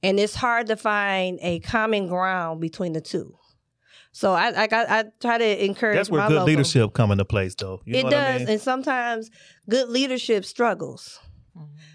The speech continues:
Speaker 1: Because you can't be a good leader if you don't have people around you that's gonna build you up.
Speaker 2: Exactly,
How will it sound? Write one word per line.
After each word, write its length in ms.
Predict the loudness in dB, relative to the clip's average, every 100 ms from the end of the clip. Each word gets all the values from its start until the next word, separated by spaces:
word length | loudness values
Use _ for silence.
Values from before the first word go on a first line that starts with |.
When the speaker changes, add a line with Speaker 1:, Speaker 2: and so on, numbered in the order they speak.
| -8
Speaker 1:
Because 360 | -2 2 2 2
you 100 | -2
can't 280 | 0 0 2
be 100 | 2
a 60 | 2
good 200 | 2 2
leader 280 | 0 0 0
if 160 | 0
you 80 | 0
don't 160 | 0 0
have 240 | -2 -2
people 300 | -4 -4 -2
around 320 | -2 -2 -2
you 80 | -2
that's 180 | -4 -4
gonna 140 | 0 2
build 300 | 2 0 -2
you 80 |
up. 60 | 0
Speaker 2:
Exactly, 600 | 2 2 -2 -6 -10 -8